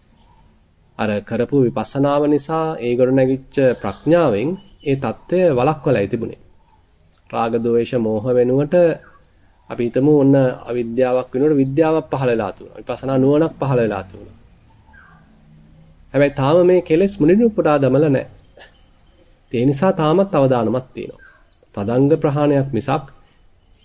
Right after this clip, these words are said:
සමුච්ඡේද ප්‍රහාණයක් වෙලා තිබුණේ නැහැ. ඒ නිසා මෙන්න මේ කාරණාවත් ඉදිරිපත් කළා. අ, මහා කොට්ටිත මහරතන් වහන්සේ අර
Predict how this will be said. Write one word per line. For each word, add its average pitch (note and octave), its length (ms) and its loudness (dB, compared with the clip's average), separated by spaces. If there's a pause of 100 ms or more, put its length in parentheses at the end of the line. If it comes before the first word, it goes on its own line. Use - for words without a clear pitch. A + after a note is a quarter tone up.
(260)
සමුච්ඡේද D#3 440 2
ප්‍රහාණයක් A#2+ 460 -2
වෙලා G2+ 240 -6
තිබුණේ G#2 320 -6
නැහැ. - 160 -14 (2250)
ඒ E3 120 4
නිසා E3 280 2
මෙන්න D3 220 4
මේ G3+ 160 6
කාරණාවත් D3 500 2
ඉදිරිපත් C#3 400 -2
කළා. B2+ 380 0 (340)
අ, B2 100 -2 (520)
මහා C3+ 240 -4
කොට්ටිත D3 300 -2
මහරතන් C3+ 420 2
වහන්සේ A#2 440 -4
අර A#2+ 120 0